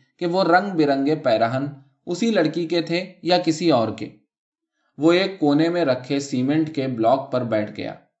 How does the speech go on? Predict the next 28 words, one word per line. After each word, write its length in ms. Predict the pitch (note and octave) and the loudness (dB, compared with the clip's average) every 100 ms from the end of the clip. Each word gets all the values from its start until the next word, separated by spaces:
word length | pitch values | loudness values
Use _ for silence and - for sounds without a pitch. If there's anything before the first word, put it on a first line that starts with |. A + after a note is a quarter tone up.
| _ _ _ _ _ - | _ _ _ _ _ 0
اور 140 | F#3 | 2
ایک 140 | G#3 - | 2 0
چھوٹی 360 | F3 F3 G#3 | 0 0 -2
کنکری 460 | G#3 C#3 C3 D#3 E3 | 0 0 0 4 4
اٹھا 360 | C3 A#2 A2+ | 4 0 -2
کر 180 | B2+ A#2+ - - _ _ | -2 -6 -8 -16 _ _
وہ 140 | D#3 E3+ | -8 -2
کھردرے 460 | E3+ E3 F3 G3+ F#3+ | 2 2 2 0 0
فرش 300 | C#3+ C#3+ - | 2 0 0
پر 120 | D3+ | -2
دکھائی 420 | D3 B2+ B2+ A#2+ | 0 -2 0 0
نہ 120 | C3 C#3 | 0 0
دینے 340 | C#3+ B2 B2 | 0 0 -2
والی 300 | A2 G#2 A#2 | 0 -2 -2
لکیریں 440 | A2+ G#2+ A2 A2 | -4 -4 -2 -2
کھینچتا 480 | A#2 A2+ G#2+ - D#3 | -4 -6 -8 -2 2
رہا 320 | D3+ B2+ D3 - _ _ _ _ - | 2 2 -2 -10 _ _ _ _ -10
جو 180 | C#3 F3 | -2 4
آڑی 280 | C#3 C#3+ F3+ | 4 4 2
ترچھی 320 | E3 A#2+ - D3+ | -2 -4 -2 -2
تھیں 360 | D#3 - - _ _ | -2 -4 -8 _ _
اور 160 | F3+ G3 E3 | -2 0 2
ان 160 | D#3 | 2
کی 160 | D#3+ F#3 | 2 0
کوئی 180 | F3+ F3+ | -2 -4
سمت 360 | - D#3 D#3+ | -2 0 0
نہیں 260 | D3+ A2+ G#2+ | 0 -2 -6
تھی۔ 300 | G#2+ G#2+ - | -10 -16 -18